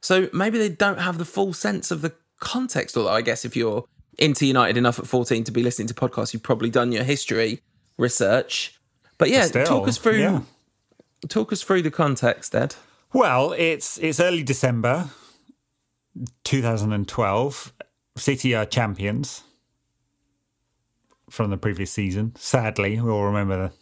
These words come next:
Speaker 2: that one. Don't like to talk about it much. United are top of the league, three points clear, but City are unbeaten.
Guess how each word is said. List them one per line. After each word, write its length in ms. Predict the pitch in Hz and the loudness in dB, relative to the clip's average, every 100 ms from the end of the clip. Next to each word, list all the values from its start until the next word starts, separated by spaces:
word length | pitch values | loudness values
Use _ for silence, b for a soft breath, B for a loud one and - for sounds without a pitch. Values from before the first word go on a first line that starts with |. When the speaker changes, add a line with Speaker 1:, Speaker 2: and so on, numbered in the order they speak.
| - | -4
Speaker 2:
that 220 | 107 - | -2 -2
one. 280 | 87 90 87 | -4 -4 -4
Don't 160 | - 95 | -4 -2
like 200 | 87 87 | -4 -4
to 40 | |
talk 160 | 101 90 | -6 -4
about 220 | 90 87 | -4 -6
it 60 | 87 | -2
much. 320 | 101 - - B B B | -4 -4 -10 B B B
United 380 | 120 139 127 120 | 2 2 2 -2
are 60 | 107 | -2
top 280 | - 123 | -2 0
of 80 | 104 | -2
the 100 | 98 | -2
league, 300 | 92 98 104 | -2 -4 -4
three 200 | - 107 | -4 -4
points 280 | - 104 104 | -2 -6 -6
clear, 420 | - 104 104 131 - B B B B | -6 -2 -2 -4 -8 B B B B
but 140 | 110 | -4
City 300 | - 123 113 | -2 -2 -2
are 120 | 107 123 | 0 0
unbeaten. 640 | 107 101 98 - 101 | 0 -2 -4 -6 -8